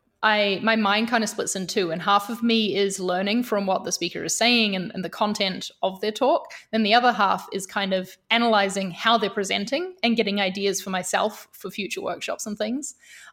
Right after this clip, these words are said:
I thought Meg was honestly one of the best speakers that I've seen. She was so personable on stage.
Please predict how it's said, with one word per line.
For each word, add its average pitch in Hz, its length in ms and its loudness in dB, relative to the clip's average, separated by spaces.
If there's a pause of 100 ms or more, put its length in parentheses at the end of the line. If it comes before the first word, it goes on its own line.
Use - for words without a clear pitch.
I 269 100 4
thought 269 240 4
Meg 214 240 4
was 196 160 -2
honestly 220 380 2
one 240 100 2
of 226 80 0
the 220 60 2
best 190 320 -4
speakers 202 640 -2
that 196 100 0
I've 190 220 2
seen. 202 380 -4
She 233 180 -2
was 226 280 2
so 247 840 4
personable 226 560 2
on 214 160 -2
stage. 196 560 -2